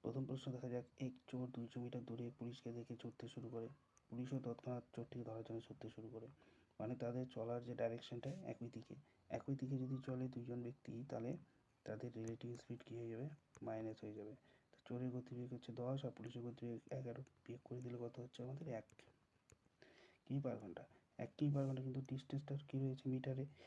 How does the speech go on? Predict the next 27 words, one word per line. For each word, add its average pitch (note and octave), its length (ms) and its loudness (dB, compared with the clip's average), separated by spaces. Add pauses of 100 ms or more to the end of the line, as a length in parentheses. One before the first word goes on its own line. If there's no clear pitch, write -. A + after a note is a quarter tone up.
(160)
তো - 140 -14
কিমি C3 220 8
per C3+ 120 8
ঘন্টাকে B2+ 340 2
meter B2+ 300 2
per B2+ 140 2
second-এ B2 220 0
কনভার্ট A#2+ 300 -2
করার B2 180 -2
জন্য C3 180 0
পাঁচ A#2+ 200 0
by C3+ 220 0 (760)
আঠারো G#2+ 260 -4
দিয়ে A#2+ 120 -2
কাটাকাটি A#2+ 340 -8
করবো G#2+ 200 -10
আমরা। A2+ 200 -12 (400)
তাহলে A2 180 -2
স্পিড C3+ 220 0
বের C3+ 160 2
হলো C3+ 160 4
পাঁচ A#2 260 0
by C#3+ 160 2
আঠারো B2+ 300 0 (4000)
meter B2 360 4
per C#3+ 120 4 (380)
second। A2 280 -2